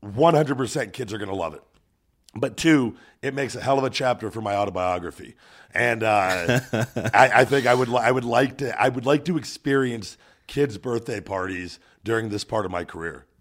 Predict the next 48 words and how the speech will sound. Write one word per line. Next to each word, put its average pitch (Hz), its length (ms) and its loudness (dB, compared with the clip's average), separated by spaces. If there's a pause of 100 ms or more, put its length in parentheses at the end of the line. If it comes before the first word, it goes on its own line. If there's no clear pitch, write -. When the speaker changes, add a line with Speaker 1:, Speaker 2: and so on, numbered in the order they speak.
(160)
Speaker 2:
All 76 140 -4
right. 87 260 0 (200)
I, 80 340 -4
I 95 100 -2
can 101 140 -2
make 98 160 -2
that 90 120 -2
happen. 87 300 0
I 82 40 -4
got 87 100 -2
a 87 60 -2
lot 90 180 0
coming 87 240 -6
up. 87 220 -2 (160)
I 98 100 -2
have 104 220 0
one 104 640 -2
next 98 260 -4
weekend, 104 360 -2
I 76 100 -4
believe. 73 500 -12 (500)
But, 80 140 -6
uh, 80 260 -2
I'll, 107 220 0
I'll 117 180 0
figure 120 260 0
out 113 60 0
a 107 40 2
way 104 220 2
if 90 80 -6
there's 98 180 0
an 101 80 -6
off 101 300 0
Sun-, 98 260 0
if 98 80 -12
you're 107 120 4
up 101 80 -2
here 101 120 2
for 95 120 0
a 92 40 -2
Friday, 90 340 2
Saturday. 85 560 0 (360)
Sunday's 135 500 0
the 120 60 -4
best 107 340 0
day. 90 220 0
Sunday 107 320 0
morning, 113 540 0